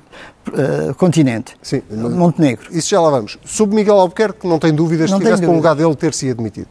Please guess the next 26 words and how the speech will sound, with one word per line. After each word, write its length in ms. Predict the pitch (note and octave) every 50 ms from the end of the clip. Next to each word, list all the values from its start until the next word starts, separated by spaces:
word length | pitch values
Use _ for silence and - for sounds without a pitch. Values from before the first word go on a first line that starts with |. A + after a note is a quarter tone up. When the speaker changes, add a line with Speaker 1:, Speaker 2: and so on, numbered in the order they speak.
| - - - - - - - B3+
Speaker 1:
Eh, 140 | A3+ A3 G3
sim, 340 | - - G#3 D#3 D3+ D#3+ D#3+ - _ _ _
acho 240 | - - D#3 C#3+ -
que 60 | -
sim. 140 | - D3 C3+
Speaker 2:
Pronto. 220 | C#3 - - - -
Speaker 1:
Acho 140 | F3 D#3+ C#3
que 120 | - D#3 E3
Speaker 2:
Eh, 40 |
Speaker 1:
sim. 60 | D#3 -
Speaker 2:
deixe-me 540 | D#3+ D#3 - F#3 F3 E3+ D#3+ D#3 C3 D3
já 100 | C3+ D3+
agora 180 | D3+ D#3 E3 D#3+
ouvir 280 | D#3 D3+ D#3+ D#3+ D#3+ D#3
também 240 | - D#3 D3 D3+
a 40 | D3
opinião 240 | C3+ C#3+ D#3 D3+ C#3+
do 100 | C#3 C3+
Sérgio. 260 | - E3 E3 D#3 E3+ - - - - - - B2+ - -
Eh, 320 | D#3 D3+ D3 C#3+ C3+ - - _ _ _ _ _ _ - - - - - - - - - - - - - - - - - - - _ _ - _ _ -
esta 260 | - - D3 - - D#3
mesma 220 | D3 C#3+ C#3 D3
opinião, 400 | C3+ - - C#3+ D#3+ F#3 G#3+ G#3 -
Miguel 280 | C3 C3+ C3+ C#3+ D3
Albuquerque, 460 | C#3+ C#3 C#3 - - D3 C3 - - - - - - D3 D#3 D3
eh, 540 | C3+ C3 B2+ B2+ B2+ C3 - D#3 D3 -